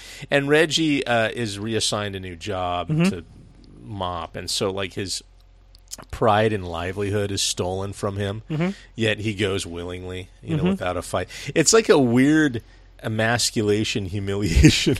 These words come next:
Speaker 1: of Reggie that's just
Speaker 2: <laughs> It's really
Speaker 1: totally
Speaker 2: weird.
Speaker 1: un-, <laughs>
Speaker 2: And they
Speaker 1: totally
Speaker 2: just keep it up the
Speaker 1: unwarranted.
Speaker 2: whole movie. It's really, it's really, it's really creepy.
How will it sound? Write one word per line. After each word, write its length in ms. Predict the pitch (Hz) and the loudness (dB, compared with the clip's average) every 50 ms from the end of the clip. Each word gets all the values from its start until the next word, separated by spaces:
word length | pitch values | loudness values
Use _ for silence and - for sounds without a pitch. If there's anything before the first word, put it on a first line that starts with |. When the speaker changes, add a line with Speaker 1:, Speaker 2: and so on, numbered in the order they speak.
| - | 2
Speaker 1:
of 220 | - 151 - - - | 2 2 2 2 0
Reggie 540 | - - - - - - - - 165 - - | -2 -2 -2 -4 -2 0 0 2 0 -2 0
that's 300 | - 156 - - - - | 0 0 2 2 -2 -4
just 280 | - - - - - - | 0 0 0 2 6 6
Speaker 2:
<laughs> 0 | |
It's 300 | 226 - - - - 135 | 6 6 6 4 2 0
really 520 | 160 160 - - 175 170 170 185 180 175 - | 4 6 10 12 12 12 12 12 12 12 10
Speaker 1:
totally 0 | |
Speaker 2:
weird. 140 | 151 151 | 12 10
Speaker 1:
un-, 120 | 196 180 139 | 10 8 8
<laughs> 80 | 123 113 | 4 -2
Speaker 2:
And 60 | 117 | -4
they 140 | - - - - - - - - | 2 2 4 4 4 0 0 0
Speaker 1:
totally 320 | - - 220 202 190 190 | 6 8 10 12 12 12
Speaker 2:
just 240 | 175 240 226 - - | 12 10 8 8 8
keep 240 | - 254 262 - - | 10 10 10 10 10
it 100 | 185 180 | 10 10
up 160 | 202 220 - | 10 8 8
the 60 | - | 4
Speaker 1:
unwarranted. 260 | 175 135 - - - | -2 -4 0 0 2
Speaker 2:
whole 160 | 156 170 180 | 4 4 4
movie. 480 | 170 160 147 147 170 196 160 113 87 - - - - - - - - - - - - - - - - - - _ _ - - - - - - - - | 4 6 4 4 4 2 0 -4 -8 -8 -12 -20 -20 -20 -20 -20 -20 -20 -18 -18 -18 -18 -20 -20 -18 -18 -18 _ _ -16 -16 -16 -20 -20 -20 -12 -8
It's 140 | 151 139 123 | -6 -6 -4
really, 320 | 131 147 185 233 208 160 | 0 2 2 4 4 2
it's 260 | 139 131 135 - - 131 | 2 0 -2 -4 -4 -2
really, 440 | 127 156 208 240 190 135 123 113 117 113 107 104 107 - | 0 2 4 4 4 4 2 0 -4 -12 -16 -18 -14 -8
it's 200 | 131 135 - - | -8 -6 -6 -4
really 240 | 120 135 165 175 135 | -2 0 0 0 0
creepy. 480 | - - - 131 135 139 - - 87 | -2 -2 -4 -2 -2 -4 -6 -8 -12